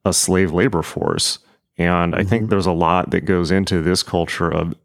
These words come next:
Speaker 1: you know, playing this kind of three-card Monte game with phrases and terms and shuffling things around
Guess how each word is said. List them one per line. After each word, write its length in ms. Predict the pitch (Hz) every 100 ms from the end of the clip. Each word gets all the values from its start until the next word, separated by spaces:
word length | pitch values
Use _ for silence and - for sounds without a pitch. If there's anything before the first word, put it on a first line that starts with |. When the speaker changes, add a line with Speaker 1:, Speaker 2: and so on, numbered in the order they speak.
| _ -
Speaker 1:
you 100 | 82
know, 140 | 78
playing 300 | - 98 95
this 120 | 87
kind 200 | - 87
of 100 | 82
three-card 500 | - 101 87 95 85
Monte 320 | 82 85 85
game 360 | 85 85 82 82
with 220 | 78 - - - - -
phrases 720 | - 101 95 87 90 87 82
and 160 | 85 82
terms 520 | - 92 90 90 82
and 100 | 87
shuffling 520 | - 95 87 87 85 80
things 280 | 90 87
around 560 | 82 80 82 78 78